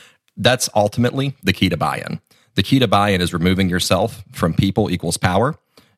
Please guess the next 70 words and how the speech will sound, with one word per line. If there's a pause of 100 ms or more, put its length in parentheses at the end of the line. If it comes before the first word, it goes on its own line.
and
stepping
back
and
understanding
that
owning
the
direction
and
owning
the
strategy
to
drive
value
for
the
company
is
what
brings
the
power
and
the
prestige. (540)
And
once
you
get
over
that
as
a
C
I
O (280)
or
as
a
business
owner, (300)
the
world
opens
up
and
you
can
really
start
to
<laughs>
drive
these
scale
events
and
find
those
buckets
of
hundred
dollar
bills
that
Paul's
talking
about.